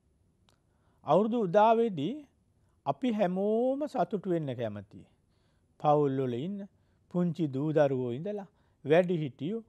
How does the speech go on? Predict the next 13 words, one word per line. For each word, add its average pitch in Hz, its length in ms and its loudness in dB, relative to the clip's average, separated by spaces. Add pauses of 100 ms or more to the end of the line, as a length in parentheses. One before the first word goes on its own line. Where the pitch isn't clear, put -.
(160)
ඥාති, 156 560 0
හිත 175 280 -6
මිත්‍රාදීන්, 147 760 -2
කල්යාණ 151 580 0
මිත්‍රයෝ 135 440 -10 (420)
මේ 247 120 -4
හැම 240 240 -6 (140)
කෙනෙක්ම 180 420 -6
සතුටු 143 420 -8
වෙනවා. 95 360 -10 (2750)
ඒ 208 120 6
වගේම 240 420 2
තමයි 139 460 -2